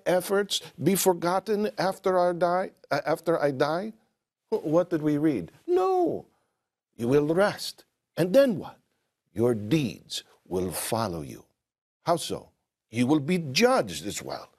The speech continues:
by those deeds or works done. If the deeds recorded there in those books are pleasing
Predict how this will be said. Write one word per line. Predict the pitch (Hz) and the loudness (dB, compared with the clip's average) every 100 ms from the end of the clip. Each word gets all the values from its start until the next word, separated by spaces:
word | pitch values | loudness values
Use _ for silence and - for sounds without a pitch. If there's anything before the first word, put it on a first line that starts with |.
| _ _ _ | _ _ _
by | 110 104 | -2 0
those | 107 101 82 | -2 -4 -6
deeds | - 117 151 139 - _ _ _ _ | -4 -2 -2 -6 -12 _ _ _ _
or | 67 | -12
works | 76 131 131 - - | 0 0 0 -6 -10
done. | 90 113 135 180 165 _ _ _ _ | -4 -2 -2 -4 -10 _ _ _ _
If | 277 302 - | 0 0 0
the | 185 | -4
deeds | 151 139 247 247 190 | -2 -2 0 -2 -4
recorded | 165 170 - - 226 196 180 156 | -2 -2 -4 0 0 0 -4 0
there | 196 220 | 0 0
in | 202 151 143 | -2 -4 0
those | 196 208 165 | 0 0 -6
books | 160 180 220 - - | -2 -2 0 -6 -6
are | 123 | -6
pleasing | 117 - 226 254 214 151 117 | -6 -6 0 0 0 -2 -4